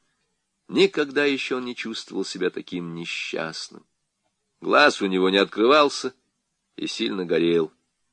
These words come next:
Тело ныло от ударов бича. Но не от боли он так уныло повесил голову. Не боль лишила его проворства и сметливости, которые всегда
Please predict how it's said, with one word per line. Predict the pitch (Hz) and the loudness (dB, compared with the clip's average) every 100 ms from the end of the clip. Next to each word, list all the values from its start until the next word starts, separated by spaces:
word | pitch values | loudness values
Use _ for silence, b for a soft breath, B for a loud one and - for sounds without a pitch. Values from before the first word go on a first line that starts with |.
| _ | _
Тело | - 143 123 90 | -2 2 4 4
ныло | 92 117 101 87 | 2 2 2 0
от | - | -2
ударов | 82 92 82 76 | -2 0 -2 -4
бича. | 76 - 80 80 76 _ _ _ _ _ _ _ _ _ _ _ _ _ | -10 -6 -6 -6 -10 _ _ _ _ _ _ _ _ _ _ _ _ _
Но | - 78 | -16 -12
не | |
от | 80 76 | -10 -10
боли | 73 73 110 151 156 117 | -14 0 6 10 10 8
он | 98 87 | 4 2
так | 85 82 - | -4 -8 -8
уныло | 82 107 135 123 | -6 -4 -2 -4
повесил | 107 117 117 - 110 | -6 -8 -8 -10 -8
голову. | 107 113 92 78 _ _ _ _ | -4 -2 -4 -10 _ _ _ _
Не | 95 165 | 0 4
боль | 170 - 151 196 185 | 4 6 10 10 8
лишила | 175 175 - 202 185 | 2 -6 -6 -6 -4
его | 175 170 | -2 -2
проворства | - 147 151 156 - - | 0 0 2 0 -2 -8
и | 98 | -10
сметливости, | - - - 131 135 101 - - - _ _ _ | -10 -12 -14 -12 -10 -8 -10 -12 -18 _ _ _
которые | 98 98 95 | -4 0 0
всегда | 95 - 117 110 117 147 104 | 0 -2 -4 -4 2 4 2